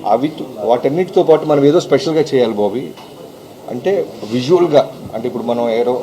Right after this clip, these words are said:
ఓ మలయాళ ఫిల్మ్ చూసినప్పుడు, తమిళ సినిమా చూసినప్పుడు, హాలీవుడ్ ఫిల్మ్ చూసినప్పుడు మనం ఓ రెండు మూడు రోజులు సినిమా ఆఫీస్లో మాట్లాడుకుంటారు డైరెక్టర్లు కానీ, రైటర్లు కానీ,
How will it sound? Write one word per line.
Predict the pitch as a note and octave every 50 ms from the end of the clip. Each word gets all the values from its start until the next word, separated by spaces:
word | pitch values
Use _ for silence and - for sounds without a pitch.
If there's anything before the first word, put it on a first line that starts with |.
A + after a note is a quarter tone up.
| - A2+
ఓ | G#2+
మలయాళ | G#2 A2+ A2 A#2+ B2+ C3 C3+
ఫిల్మ్ | B2+ B2+ B2 A#2+ A#2 A2
చూసినప్పుడు, | G#2+ - - A2+ A2 - G#2+ A2 A2 G#2+ - -
తమిళ | G#2+ A2+ A#2+ B2
సినిమా | - A#2+ A#2 A#2 A2+ G#2+
చూసినప్పుడు, | G#2+ - - A#2 G#2+ A2 G#2+ A2 G#2+ G#2
హాలీవుడ్ | G#2 G#2+ A2 A#2 A#2+ A#2 A2
ఫిల్మ్ | - A2+ A2 G2+ G2+ G2+
చూసినప్పుడు | G2 - - G#2 F#2+ - G#2
మనం | G2+ G2+ F#2+ F#2+ F#2 F#2 F2+ - - - - - - - - - - - A2
ఓ | A2+ A2+
రెండు | A#2 A#2+ B2
మూడు | B2+ B2 A2+ B2
రోజులు | C3 C#3 C3+ B2
సినిమా | - C3+ B2 B2+ C3+
ఆఫీస్లో | B2+ A#2+ B2 A#2+ - - C3 A#2
మాట్లాడుకుంటారు | A2+ A2+ A#2 A#2 A#2+ A#2 - G#2+ F2+ - G2 - G2+ F#2
డైరెక్టర్లు | F#2+ G2 G2+ G2+ G2+ G#2 G#2
కానీ, | G2+ G#2 G2+ G#2
రైటర్లు | F#2+ F#2+ F#2+ - - F#2 F2
కానీ, | E2+ E2